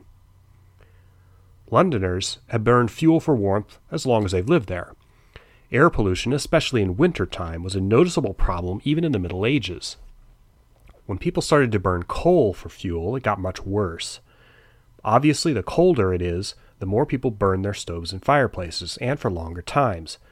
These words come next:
London in eighteen fourteen was full of stoves and chimneys. The Industrial Revolution was still in its early stages in eighteen fourteen, but there was still plenty of smoke and soot in the atmosphere.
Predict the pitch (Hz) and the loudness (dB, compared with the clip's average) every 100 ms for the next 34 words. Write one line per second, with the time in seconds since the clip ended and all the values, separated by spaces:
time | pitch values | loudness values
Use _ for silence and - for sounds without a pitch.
0 | _ _ _ _ - 110 135 160 170 - | _ _ _ _ -4 2 4 4 0 0
1 | 120 110 - 113 101 107 98 - 92 92 | 0 0 0 -4 -2 -4 -4 -6 -6 -6
2 | 95 - 156 95 85 85 - - 87 82 | -8 -2 0 0 -2 -6 -8 -4 -4 -6
3 | 85 82 - 120 98 82 85 - _ _ | -10 -10 -4 -2 -2 -4 -12 -14 _ _
4 | _ _ _ _ _ _ _ _ - - | _ _ _ _ _ _ _ _ -20 -20
5 | _ _ - - 117 120 160 240 170 117 | _ _ -14 -2 2 2 0 0 4 4
6 | 104 98 107 98 104 - 165 202 - 95 | 4 2 0 -2 -2 -2 0 0 -2 -4
7 | 92 92 - 135 160 110 90 90 85 - | -6 -6 -2 2 2 0 -4 -6 -8 -10
8 | 90 - 90 - - - - - - - | -12 -10 -12 -10 -14 -14 -18 -20 -20 -20
9 | - - - 131 151 147 - 180 139 127 | -20 -10 -4 0 2 0 0 2 2 2
10 | 123 123 123 - 107 92 95 98 - 104 | 0 2 0 -2 -2 -2 -4 -6 -4 -4
11 | 90 95 90 90 - 90 - - - | -6 -6 -6 -6 -6 -10 -12 -12 -14